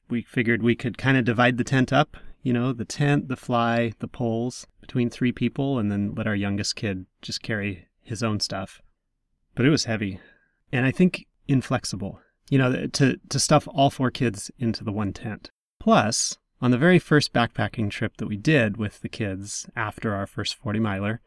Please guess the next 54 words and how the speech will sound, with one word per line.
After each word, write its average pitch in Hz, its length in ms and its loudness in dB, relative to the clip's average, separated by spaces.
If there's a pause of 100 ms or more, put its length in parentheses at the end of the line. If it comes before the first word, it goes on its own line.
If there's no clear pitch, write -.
(140)
that 127 160 2
tent 117 260 0
broke. - 460 -8 (220)
So 127 260 4
we 131 160 10
were 139 140 10
in 127 180 4
the 117 80 6
market 110 320 2
for - 160 -4
a 104 60 0
new 104 100 0
tent, 104 340 -4
and 110 120 -2
we 113 80 2
had 143 160 2
to 135 80 2
decide, 110 600 2 (340)
do 131 60 2
we 123 80 4
get 123 120 4
another 117 240 2
four-person 139 640 -2
tent 151 340 0
for - 160 -6
all 127 100 -4
the 127 80 -6
kids, 147 460 -4 (140)
or 123 220 2
do 120 80 2
we 127 80 6
do 113 100 2
something 107 340 0
different? - 500 -8 (220)
And 120 140 0
we 208 180 10
ended 131 200 6
up 113 120 0
deciding 104 540 0
we'd 107 160 -2
get 113 180 0 (100)
two 156 640 4
two-person 110 640 2
tents 98 400 -6
for - 120 -10
the 101 80 -8
kids. - 580 -6 (200)
So - 220 4
we'd 139 100 8
have 127 140 4
a 123 60 4
total 123 520 4
of 110 140 -4
three 117 540 4